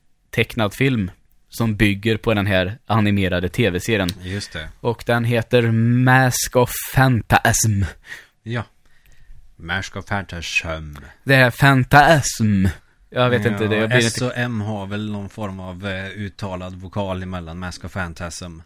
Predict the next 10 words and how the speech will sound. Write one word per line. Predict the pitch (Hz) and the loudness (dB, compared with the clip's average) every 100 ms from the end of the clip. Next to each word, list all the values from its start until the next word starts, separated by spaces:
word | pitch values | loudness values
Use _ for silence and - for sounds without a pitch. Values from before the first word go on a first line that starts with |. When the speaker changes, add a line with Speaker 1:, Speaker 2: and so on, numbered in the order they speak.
| _ | _
Speaker 1:
Ja, | - 117 | -2 -2
Phantasm. | - 120 104 - 98 - 110 90 - _ - | 0 0 2 0 0 0 -4 -4 -8 _ -16
Speaker 2:
Mm. | 98 82 - - | -14 -14 -16 -4
Speaker 1:
Ja, | 110 85 - _ | -2 -2 -6 _
svårt. | - - 156 123 - - _ - | -4 2 2 0 -6 -12 _ -12
Speaker 2:
Ja, | 92 98 107 | -10 -10 -12
det | 101 98 104 | -10 -8 -8
är | 101 | -8
det | 87 | -10
faktiskt. | 98 85 85 - | -14 -16 -18 -18